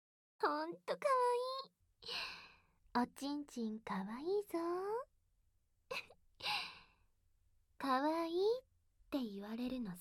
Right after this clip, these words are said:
きなんだ。お姉ちゃんがかわいいって言うと、ピクって反応しちゃってるぞ。もう興奮しちゃってるんだね。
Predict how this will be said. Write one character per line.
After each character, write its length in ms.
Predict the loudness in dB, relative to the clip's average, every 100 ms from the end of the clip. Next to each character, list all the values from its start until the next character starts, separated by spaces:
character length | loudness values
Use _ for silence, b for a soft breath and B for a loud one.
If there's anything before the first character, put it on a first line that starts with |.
| -12
き 140 | -4 0
な 240 | 2 0
ん 100 | -2
だ。 100 | -6 -6 -8 -14 _ _ _ _ -20 _ _ _ _ _ _ _ _
お 120 | 2 4
姉 240 | 4 4
ち 100 | 2
ゃ 80 | 2
ん 80 | 0
が 120 | -4
か 180 | -2 0
わ 200 | 2 2
い 60 |
い 20 |
っ 20 | 2 2 2 -2
て 120 | -2
言 200 | -2 -4
う 40 | -6 -6
と、 80 | -4 -4 B B B B
ピ 120 | -20 -8
ク 160 | -2
っ 20 | -2 -4 _ _ -2
て 60 |
反 340 | 0 0 -2 -2
応 160 | -4
し 80 | -4
ち 120 | -4
ゃ 40 | -6
っ 40 |
て 200 | -4 -4
る 120 | -4
ぞ。 140 | -4 -6 -6 -4 -2 0 -2 -4 -14 _ _ _ _ _ -20 -20 -20 _ _ _ _ _ _ 0
も 300 | 4 4 4
う 60 | -4
興 260 | -2 4 4
奮 280 | 4 2 2
し 80 | 0
ち 140 | -4
ゃ 40 |
っ 20 | -4
て 200 | 0 0
る 100 | 2
ん 140 | 2
だ 100 | 2
ね。 420 | 0 -2 -2 -4